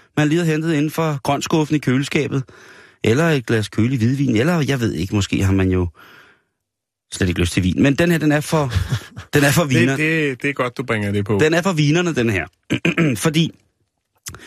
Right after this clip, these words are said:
Speaker 1: der er jo, som vi kender det,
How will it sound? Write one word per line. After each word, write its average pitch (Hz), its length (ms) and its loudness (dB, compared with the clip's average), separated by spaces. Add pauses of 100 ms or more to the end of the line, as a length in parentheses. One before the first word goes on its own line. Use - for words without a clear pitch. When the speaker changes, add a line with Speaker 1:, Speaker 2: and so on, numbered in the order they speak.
(2000)
Speaker 1:
der 139 80 2
er 147 40 2
jo, 165 80 0
som 165 180 0
vi 147 40 4
kender 131 300 0
det, 127 180 0